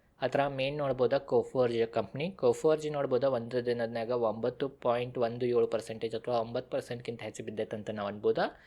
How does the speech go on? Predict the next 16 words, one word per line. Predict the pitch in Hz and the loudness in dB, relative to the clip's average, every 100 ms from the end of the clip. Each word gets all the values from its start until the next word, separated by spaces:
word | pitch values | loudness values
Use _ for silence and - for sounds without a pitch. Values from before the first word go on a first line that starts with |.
| - | -2
ಮತ್ತ | 170 180 180 | 0 2 0
ಪರ್ಸಿಸ್ಟೆಂಟ್ | 185 165 131 - 175 - 180 180 | 2 2 2 2 -2 2 2 2
ಸಿಸ್ಟಮ್ | - 139 - 151 156 | -2 -4 0 0 0
ಸ್ಟಾಕು | - 139 139 | 0 0 2
ನೋಡ್ಬೋದು | 147 135 135 127 | 0 0 0 0
ಇವತ್ತು | 120 113 - 143 - | 0 0 0 -2 0
ಸೆವೆನ್ | 123 127 156 | 2 2 0
ಪಾಯಿಂಟ್ | 160 156 156 | -2 -4 -2
ಸಿಕ್ಸ್ | - 135 139 | -4 -4 -2
ಏಟ್ | 131 | -4
ಪರ್ಸೆಂಟೇಜ್ | 120 - 123 117 113 | -6 -10 -6 -6 -4
ಬಿದ್ದೈತ್ರಿ. | 104 104 110 101 | -2 -2 -2 -2
ಏಳು | 110 120 147 | 4 6 4
ಪರ್ಸೆಂಟ್ಗಿಂತನೂ | 143 123 139 139 131 143 131 | 0 -6 -8 -6 -6 -6 -6
ಹೆಚ್ಚು | 123 | -8
ಬಿದ್ದೈತಿ. | 117 113 104 104 95 | -6 -4 -2 -2 -4